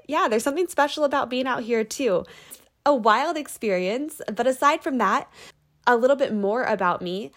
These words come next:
I am a multifaceted person. I think a lot of people can say that, but some people describe themselves as, like, you know, a right brain person or a left brain person. And to be honest, like, and I say this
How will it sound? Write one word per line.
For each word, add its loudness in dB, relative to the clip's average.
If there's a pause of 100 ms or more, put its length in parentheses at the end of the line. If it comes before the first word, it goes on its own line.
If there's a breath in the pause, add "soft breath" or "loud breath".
(420 loud breath)
I 0 (440)
am -2
a 0
multifaceted -2
person. -4
I -6
think -6
a -2
lot -2
of -8
people -10
can -12
say -8
that, -4 (120)
but 2 (800 loud breath)
some -4
people -2
describe 0
themselves -2
as, -16
like, -8
you -2
know, -4
a 0
right 0
brain -4
person -4
or -4
a -8
left 0
brain 0
person. -2 (140)
And -4 (920 soft breath)
to -10
be -2
honest, -4
like, 0
and -2
I 0
say 2
this 0